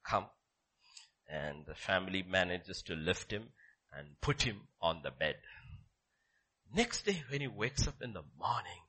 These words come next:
he, usually they leave him like that. Wakes up in the morning, he's clean, he's dressed.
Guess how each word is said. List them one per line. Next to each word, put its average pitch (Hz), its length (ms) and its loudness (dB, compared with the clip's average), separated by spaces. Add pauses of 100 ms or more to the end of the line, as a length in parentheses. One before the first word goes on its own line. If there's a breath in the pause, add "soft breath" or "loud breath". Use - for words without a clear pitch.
(560 soft breath)
he, 226 360 2
usually 202 420 4
they 233 140 6
leave 208 200 4
him 214 160 2
like 180 200 2
that. 139 280 0 (880)
Wakes - 320 0
up 175 140 -2
in 151 100 0
the 104 100 -2 (100)
morning, 143 400 -2 (400 loud breath)
he's 143 440 2 (120)
clean, 269 680 8 (160)
he's 180 440 4 (120)
dressed. 254 760 4